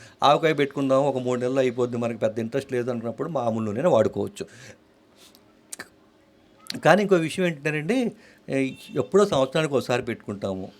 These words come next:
ఆ, నువ్వు పప్పు నూనె పెట్టుకున్నాం అనుకోండి, ఆ టేస్ట్ని కూడా మనం ఎంజాయ్ చేయొచ్చు. చూడండి, ఇందాకంటే సేమ్, సేమ్ ప్రొసీజరు చక్కగా రిపీట్, రిపీట్గా కలుపుకుంటూ నిదానంగా. అట్లాగే ఏంటంటేనండి, ఈ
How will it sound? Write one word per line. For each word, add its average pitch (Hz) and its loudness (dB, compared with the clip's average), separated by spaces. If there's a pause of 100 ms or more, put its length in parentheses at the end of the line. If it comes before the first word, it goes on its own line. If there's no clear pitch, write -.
ఆ, 156 -2 (580)
నువ్వు 143 0
పప్పు 151 6
నూనె 131 -2
పెట్టుకున్నాం 127 0
అనుకోండి, 107 -4
ఆ - 0 (100)
టేస్ట్ని 175 0
కూడా 156 -6
మనం 117 -4
ఎంజాయ్ 104 -2
చేయొచ్చు. 127 -18 (240)
చూడండి, 170 -2
ఇందాకంటే 127 0 (440)
సేమ్, 131 4 (560)
సేమ్ 160 4
ప్రొసీజరు 117 -2 (260)
చక్కగా 127 0 (520)
రిపీట్, 123 -2
రిపీట్గా 120 0
కలుపుకుంటూ 107 -8
నిదానంగా. 107 -2 (480)
అట్లాగే 226 6
ఏంటంటేనండి, 175 0 (640)
ఈ - -2